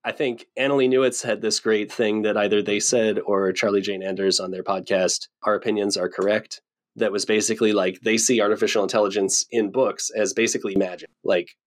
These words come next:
because it doesn't work like that is really what it comes down to. You're an author writing a character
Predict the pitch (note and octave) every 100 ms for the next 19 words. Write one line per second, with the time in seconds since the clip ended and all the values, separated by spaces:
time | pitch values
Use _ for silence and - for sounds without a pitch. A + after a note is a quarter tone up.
0 | _ _ A#2 A2+ A2+ A#2+ A#2 B2+ G#2 G#2+
1 | G2+ E2+ - E2+ F2 - F2+ F2+ E2+ -
2 | F2 - F2 E2+ - E2+ F#2+ A2 G#2+ G2+
3 | G#2+ G2 F#2+ F2+ - - G2+ G2+ G#2 G2
4 | F#2 - _ _ - G#2 F#2+ F2+ - -
5 | A2 A2 - G#2 G2 G2